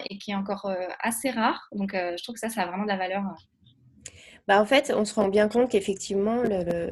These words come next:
Speaker 2: le cœur, c'est, c'est la, c'est l'utilisateur
Speaker 1: Mm.
Speaker 2: et que, euh, et que tout part de là. Et autant pour le communicant que pour le, le, le, le designer, en fait, on a besoin de cette matière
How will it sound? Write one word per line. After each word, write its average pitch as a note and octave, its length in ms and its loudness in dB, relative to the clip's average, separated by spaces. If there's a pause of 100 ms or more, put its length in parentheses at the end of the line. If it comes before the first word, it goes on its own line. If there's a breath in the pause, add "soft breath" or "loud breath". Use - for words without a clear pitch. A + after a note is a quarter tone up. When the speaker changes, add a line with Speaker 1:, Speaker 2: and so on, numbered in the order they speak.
(520)
Speaker 2:
le F#3+ 200 2
cœur, A#3+ 380 4
c'est, - 320 -2
c'est - 220 -6
la, D#3+ 380 -4 (260)
c'est - 160 -2
l'utilisateur F3+ 840 -2 (500)
Speaker 1:
Mm. A3 160 -6 (1000)
Speaker 2:
et F3+ 140 -2
que, - 160 -6
euh, D#3+ 1120 0
et - 100 -8
que - 80 -8
tout E3 180 -12
part D#3+ 200 -4
de E3 80 0
là. G3 320 0
Et D#3 260 -2
autant E3 300 -6
pour F3 160 -6
le D#3+ 80 -2
communicant E3 640 -6
que F3+ 100 -16
pour - 240 -10
le, D3 220 -8
le, - 260 -8
le, - 680 -12
le - 100 -8
designer, D#3 520 -4
en B2+ 80 -4
fait, F#3 300 -8
on E3 120 -4
a D3+ 100 -4 (140)
besoin F3 360 -2
de F3+ 40 -6
cette - 180 -8
matière E3+ 440 -8